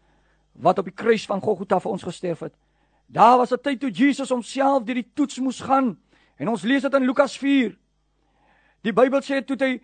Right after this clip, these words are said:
deur die Gees die woestyn ingelei word om versoek te word. En weet, die, die, die omstandighede, dit was nie maklik nie, want die vyand het keer na keer gekom met verskillende dinge.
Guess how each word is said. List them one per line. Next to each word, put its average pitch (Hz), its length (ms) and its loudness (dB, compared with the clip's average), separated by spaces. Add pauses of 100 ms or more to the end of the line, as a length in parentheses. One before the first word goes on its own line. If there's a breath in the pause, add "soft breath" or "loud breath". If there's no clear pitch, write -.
(120)
deur 180 160 -4
die 247 120 -2
Gees - 600 -4
die 247 120 -2
woestyn 269 580 -2
ingelei 254 500 0
word 233 260 0 (640)
om 247 260 6 (160)
versoek - 600 2
te 247 100 0
word. 175 420 -6 (680)
En 196 160 -6
weet, 277 300 2
die, 233 380 -2 (180)
die, 214 300 -6 (100)
die 220 180 -6
omstandighede, 269 1040 0 (420 soft breath)
dit 220 180 4
was 262 140 0
nie 277 100 -2
maklik 269 520 2
nie, 214 180 -2 (160)
want 240 160 0
die 254 80 0
vyand 277 380 2
het 262 200 -2
keer 294 380 2 (340 soft breath)
na 214 180 -2 (140)
keer 285 300 4
gekom 254 560 2 (140)
met 240 160 4
verskillende 269 680 2
dinge. 254 360 2